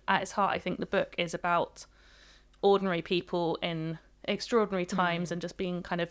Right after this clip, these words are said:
Speaker 1: propelled along, having to go with the flow and hope for the best, that you're kind of gonna be found on the right side of history. And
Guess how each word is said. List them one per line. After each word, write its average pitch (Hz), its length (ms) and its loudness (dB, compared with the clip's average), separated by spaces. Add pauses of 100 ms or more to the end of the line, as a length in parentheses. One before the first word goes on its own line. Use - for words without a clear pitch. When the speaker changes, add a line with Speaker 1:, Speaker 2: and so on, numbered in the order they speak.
(140)
Speaker 1:
propelled 185 480 2
along, 170 280 2
having 175 260 -4
to - 80 -16
go 175 140 0
with 165 100 -10
the 160 80 -10
flow 170 440 2
and 170 280 -4 (540)
hope - 360 2
for - 160 -6
the 165 120 -2
best, 170 360 0
that - 140 0
you're 170 240 0
kind 170 200 -4
of 170 60 -2
gonna 170 160 -2
be 170 160 -4
found 175 360 -2
on 165 120 -2
the 165 80 -4
right 170 200 0
side 160 200 0
of 151 60 -10
history. 175 480 -4
And 156 160 -8